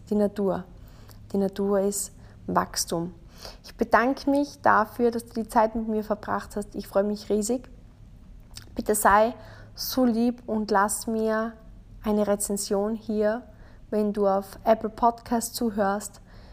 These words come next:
Wenn du auf Spotify zuhörst, würde ich mich mega freuen, wenn du einen Screenshot machst und das in deiner Story, ähm, ja, teilst, mich markierst. Dann freue ich mich auch auf ein,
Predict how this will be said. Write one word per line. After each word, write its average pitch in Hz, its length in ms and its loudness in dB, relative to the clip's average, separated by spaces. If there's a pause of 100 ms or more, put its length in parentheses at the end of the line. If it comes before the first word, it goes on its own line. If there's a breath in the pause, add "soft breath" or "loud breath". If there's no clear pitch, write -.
(220 loud breath)
Wenn 214 180 2
du 214 140 6
auf 214 80 4
Spotify 247 640 6
zuhörst, 233 640 0
würde 220 180 0
ich 214 100 -8
mich 214 160 -2
mega 208 260 2
freuen, 208 280 2
wenn 208 100 0
du 208 100 -4
einen 208 120 0
Screenshot 269 640 0 (100)
machst 233 540 -2 (440 loud breath)
und 208 320 0
das 208 140 -2
in 214 80 0
deiner 196 240 0
Story, 233 560 2 (580 loud breath)
ähm, 202 480 0 (720)
ja, 208 260 -2 (280)
teilst, 233 720 4 (160)
mich 233 240 0
markierst. 220 760 0 (480 loud breath)
Dann 226 120 -4
freue 214 220 6
ich 214 100 -4
mich 220 200 -4
auch 202 180 -2 (140)
auf 214 140 -2
ein, 208 220 0